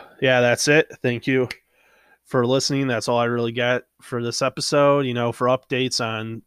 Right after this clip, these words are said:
Packers, you know, on Tim Tebow, now that he's back in the league. So, yeah, thank you for listening. I will see you all on the next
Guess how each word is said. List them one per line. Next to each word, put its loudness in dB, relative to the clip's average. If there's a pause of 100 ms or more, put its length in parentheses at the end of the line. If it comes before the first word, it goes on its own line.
Packers, 0 (340)
you -4
know, 0
on -4
Tim -6
Tebow, 4
now 0
that 0
he's -2
back -2
in -8
the -4
league. -4 (920)
So, 2
yeah, 0
thank 0
you 2
for 2
listening. -2 (1040)
I 2
will -2
see -4
you 0
all 4 (460)
on -2
the -6
next -4